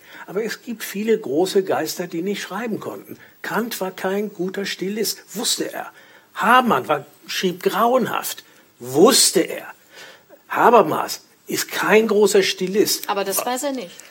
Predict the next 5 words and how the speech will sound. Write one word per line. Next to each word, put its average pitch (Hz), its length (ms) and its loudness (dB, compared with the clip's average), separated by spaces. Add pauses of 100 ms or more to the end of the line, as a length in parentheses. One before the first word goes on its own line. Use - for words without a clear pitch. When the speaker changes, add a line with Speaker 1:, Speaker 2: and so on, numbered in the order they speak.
(460)
Speaker 1:
<laughs> - 1300 -2
Weiß 151 220 8
ich - 180 2
nicht. - 340 0 (2250)
Was? 196 260 8